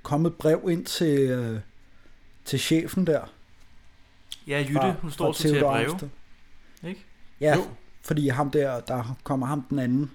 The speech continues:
Speaker 1: Ellerstrøm, eller hvad fanden det han hedder, ham der,
Speaker 2: Ja.
Speaker 1: den anden, øh,
Speaker 2: Ja.
Speaker 1: fuldmægtige ting.
Speaker 2: Ja, nå ja, der er to. Ham
Speaker 1: Nå.
Speaker 2: ser man kun én gang, ikke?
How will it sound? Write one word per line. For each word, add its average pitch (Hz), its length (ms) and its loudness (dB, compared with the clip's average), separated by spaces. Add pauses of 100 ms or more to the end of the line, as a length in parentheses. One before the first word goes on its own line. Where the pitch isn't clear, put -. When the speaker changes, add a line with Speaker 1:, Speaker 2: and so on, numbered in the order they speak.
(280)
Speaker 1:
Ellerstrøm, 143 540 0
eller 117 120 -6
hvad 104 120 -10
fanden 113 280 -6
det 120 80 -4
han 110 160 -2
hedder, 110 260 -6
ham 120 160 -6
der, 110 260 -4
Speaker 2:
Ja. 92 80 -6
Speaker 1:
den 127 80 -2
anden, 131 340 0
øh, 107 200 -4 (160)
Speaker 2:
Ja. 127 60 -2
Speaker 1:
fuldmægtige 123 420 -4
ting. 117 220 -10 (240)
Speaker 2:
Ja, 113 120 -2 (260)
nå 120 240 -4
ja, 98 200 -6
der 107 60 -8
er 107 40 -8
to. 113 260 -8 (1000)
Ham 131 140 -2
Speaker 1:
Nå. 143 40 -2
Speaker 2:
ser 139 160 0
man 156 100 0
kun 143 140 -2
én 139 160 -6
gang, 120 240 -2
ikke? - 180 -4